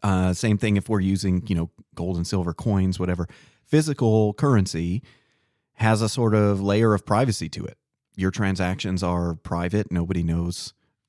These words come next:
what you're buying or when you're buying it. No one knows what your balance is. There's this layer of privacy. And with the internet, it became apparent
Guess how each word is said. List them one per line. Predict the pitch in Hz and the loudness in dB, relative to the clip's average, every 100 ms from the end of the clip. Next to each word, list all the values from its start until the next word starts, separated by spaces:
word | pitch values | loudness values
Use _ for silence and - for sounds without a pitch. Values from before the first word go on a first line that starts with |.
| _ 95 | _ -8
what | 90 - | -6 -4
you're | 87 | -8
buying | 82 80 87 92 92 87 | -4 -2 0 0 0 0
or | 80 82 - | -4 -8 -12
when | 95 95 92 | -10 -6 -4
you're | 90 | -2
buying | 87 82 92 95 | -4 -4 -2 -2
it. | 92 | -2
No | 82 87 | -2 -2
one | 90 87 | 0 0
knows | 85 87 90 | 0 0 -2
what | 87 69 | -4 -6
your | 76 | -8
balance | 82 85 90 95 98 | -8 -6 -4 -4 -2
is. | 92 95 135 - - _ _ _ _ _ _ _ _ _ _ _ _ | -2 -2 -6 -14 -18 _ _ _ _ _ _ _ _ _ _ _ _
There's | 98 107 98 | -2 -2 0
this | 101 | -4
layer | 98 95 92 | -2 0 0
of | 87 | 0
privacy. | - 147 135 - 87 90 - _ _ _ _ _ _ | -2 0 -2 -4 -4 -6 -8 _ _ _ _ _ _
And | 113 | 0
with | 110 107 | 2 2
the | 104 | 2
internet, | 185 139 90 90 90 _ _ _ _ | 2 2 2 -2 -4 _ _ _ _
it | 113 | -4
became | 107 - 123 143 | -4 -2 0 2
apparent | 117 - 107 135 98 85 - | 0 0 -2 0 0 -4 -10